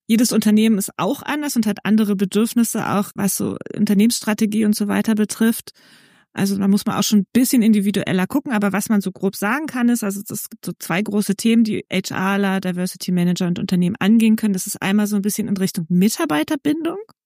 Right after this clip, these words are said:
Das würde ich sogar sagen, das ist noch wichtiger als Recruiting-Maßnahmen, also zu schauen, wer im Unternehmen ist eigentlich soziale Aufsteigerin. Es gibt Unternehmen, die gründen so interne Netzwerke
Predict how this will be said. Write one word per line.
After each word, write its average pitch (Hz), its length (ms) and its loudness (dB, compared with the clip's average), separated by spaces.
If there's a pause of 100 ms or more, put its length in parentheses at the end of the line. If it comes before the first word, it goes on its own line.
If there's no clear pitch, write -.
(880)
Das 208 180 -2
würde 233 140 2
ich 226 60 0
sogar 214 260 -2
sagen, 208 220 -2
das 220 180 -2
ist 202 140 -2
noch 196 280 0
wichtiger 220 500 -2
als 185 200 -4
Recruiting-Maßnahmen, 254 920 -2
also 185 200 -4
zu - 180 -10
schauen, 233 640 0 (560)
wer 196 400 -4
im 214 80 0
Unternehmen 185 520 2
ist - 280 -2
eigentlich 247 380 0
soziale - 520 -4
Aufsteigerin. 254 1160 0 (1120)
Es - 180 -8
gibt 214 180 -2
Unternehmen, 202 420 4
die 196 120 -6
gründen 190 260 2
so 185 160 -2
interne 180 420 -2
Netzwerke 247 760 0